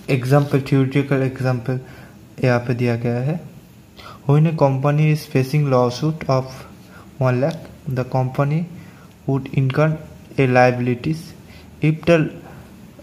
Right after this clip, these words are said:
lawsuit prove, अ, सक्सेसफुल। तो आपने एक लॉ लगाया, अगर वो प्रूफ सक्सेसफुल होगा तो वन लाख आपको मिलेगा। However, if lawsuit is not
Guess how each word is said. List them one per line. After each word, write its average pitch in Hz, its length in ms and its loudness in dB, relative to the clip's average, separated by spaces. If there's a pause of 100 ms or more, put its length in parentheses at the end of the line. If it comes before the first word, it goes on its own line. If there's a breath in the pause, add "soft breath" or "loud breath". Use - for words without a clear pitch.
lawsuit 139 540 4
prove, 151 340 0 (420)
अ, 135 320 2
सक्सेसफुल। 131 880 -4
तो 127 400 -2
आपने 131 440 -2 (880 loud breath)
एक - 220 -4 (280)
लॉ 131 240 6
लगाया, 131 440 2
अगर 131 240 0
वो - 340 -6
प्रूफ - 500 -4
सक्सेसफुल 160 640 -2
होगा 139 640 -4
तो 156 220 2
वन 135 260 2
लाख 131 200 -2
आपको 127 280 -2
मिलेगा। 117 480 -2 (720 loud breath)
However, 135 560 4
if 151 200 0 (500 loud breath)
lawsuit 139 680 2
is 135 260 -2
not 143 400 2